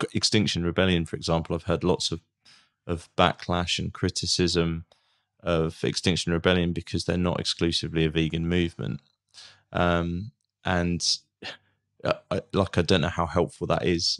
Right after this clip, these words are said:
I think it's almost like have, start the conversation with whoever is, is passionate about that subject, you know,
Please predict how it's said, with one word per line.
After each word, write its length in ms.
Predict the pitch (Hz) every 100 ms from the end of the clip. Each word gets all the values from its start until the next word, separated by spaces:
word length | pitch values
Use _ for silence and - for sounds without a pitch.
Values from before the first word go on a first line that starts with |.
| -
I 20 | 92
think 300 | 90 87 -
it's 160 | -
almost 320 | 90 85 80
like 200 | 82 80 - _ - - - _ _ - _ _
have, 340 | - 98 92 -
start 380 | - - 95 -
the 60 | 90
conversation 800 | - 92 82 92 90 - 82 80
with 200 | 73 -
whoever 420 | 87 87 78 82
is, 320 | 82 - - -
is 160 | 82
passionate 500 | - 92 82 - 80
about 240 | - 80 78
that 160 | 78
subject, 560 | - 87 - 64 - -
you 60 |
know, 240 | 82 80